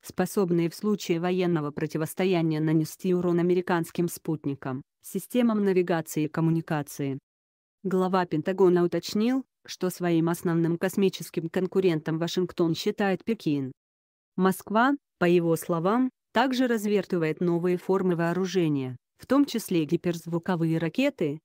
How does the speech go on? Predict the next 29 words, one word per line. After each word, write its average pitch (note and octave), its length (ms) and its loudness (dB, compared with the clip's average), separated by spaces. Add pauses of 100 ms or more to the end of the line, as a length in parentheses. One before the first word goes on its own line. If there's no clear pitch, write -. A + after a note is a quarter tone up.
(140)
которые G3 420 0
американские F3+ 720 0
военные F3+ 460 2
не D#3+ 120 0
способны G#3+ 520 0
отследить. D3+ 680 -4 (680)
Из-за F#3 200 2
их, D#3+ 340 -2 (280)
Р F3+ 160 2
Ф C#3 240 -2
и F3 80 -2
К G3 240 0
Н E3+ 160 -2
Р, D3 300 -4 (180)
действий E3+ 480 0
космос — G3+ 580 -2
это F3 240 -2
больше F3+ 340 -2
не F3+ 140 2
убежище, F#3 640 -2 (180)
а F#3 120 0
поле E3+ 320 0
боя. D#3 400 -2 (640)
«Это G#3+ 240 0
не G#3+ 140 2
будущее, D3 680 -6 (220)
не F#3+ 120 2
гипотетическая E3+ 880 -2
угроза, D3+ 600 -4